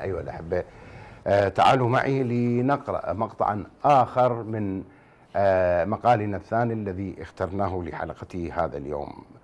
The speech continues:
المقال حمل عنوان كذا نقرأ الانتخابات التركية، الكاتب محمود الهاشمي.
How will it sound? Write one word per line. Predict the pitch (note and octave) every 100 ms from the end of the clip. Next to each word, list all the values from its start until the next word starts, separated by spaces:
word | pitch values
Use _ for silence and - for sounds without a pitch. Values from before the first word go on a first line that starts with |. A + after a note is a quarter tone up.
| _ _ - G#2+
المقال | G2 F2+ A#2+ C3+ A#2+
حمل | - A#2+ A2+ G2+
عنوان | F2 G2 A2+ C3+ C#3 _ _ _ _ _ _ _ _ _ _
كذا | B2+ A#2+ A#2+ A#2+ - _ _ _ -
نقرأ | A#2+ A2 G#2
الانتخابات | D2+ E2 - E2+ E2+ G#2+ G#2
التركية، | - G2 - F2
الكاتب | - A2 G2 F#2+ - G2+
محمود | - G2 G#2 G2 - _ _ _ F2+
الهاشمي. | D#2 D#2 - -